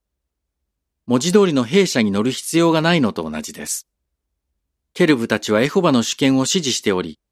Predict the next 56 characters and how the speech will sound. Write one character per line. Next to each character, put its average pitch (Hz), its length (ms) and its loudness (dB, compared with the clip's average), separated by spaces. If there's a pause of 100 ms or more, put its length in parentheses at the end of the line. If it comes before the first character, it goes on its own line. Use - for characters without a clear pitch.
(340)
エ 165 80 -2
ホ 175 120 0
バ 135 140 4
は 104 100 2
ご 107 100 -4
自 131 160 -4
分 185 180 2
の 180 100 0
望 170 280 0
む 175 80 -2
こ 175 120 -6
と 135 280 -2
を 90 60 -10
行 135 120 -2
わ 127 220 2
せ 131 160 -2
る 127 80 -2
た 120 140 -2
め 110 120 -2
に、 82 200 -12 (340)
宇 170 80 -2
宙 143 260 0
の 101 120 0
ど 165 120 -2
こ 190 120 0
に 143 120 2
で 110 120 0
も 92 120 -4
ケ - 140 -6
ル 107 100 0
ブ 87 140 -4
を 85 80 -6
使 - 240 -6
わ 127 80 0
す - 100 -8
こ 117 140 -6
と 117 80 -4
が 87 120 -8
で 73 100 -16
き - 100 -16
ま 117 160 -12
す。 - 220 -12 (1160)
ケ 202 140 4
ル 156 120 0
ブ 101 120 -2
は、 85 200 -4 (380)
他 170 120 4
の 135 100 4
天 135 240 0
使 - 100 -6
と 104 160 -2
同 127 120 2
じ 143 160 0
よ 151 100 2
う 123 60 2
に、 98 180 -2